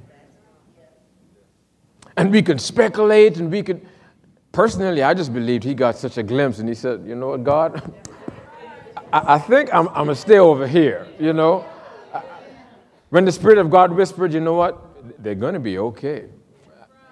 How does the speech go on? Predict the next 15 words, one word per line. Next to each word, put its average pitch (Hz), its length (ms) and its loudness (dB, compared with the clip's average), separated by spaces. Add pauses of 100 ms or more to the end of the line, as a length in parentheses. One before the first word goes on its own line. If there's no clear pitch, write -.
(280)
Whether 127 460 -2
you're 185 160 0
here 170 240 2
or 147 40 -2
not, 131 580 -8
they're 117 160 -6
gonna 151 260 -6
be 117 180 -6
okay." 120 440 -4 (320)
And 117 120 -6
he 156 60 -2
was 147 120 -4
like, 131 220 0
"Really? 165 360 2
Yep. 165 520 -2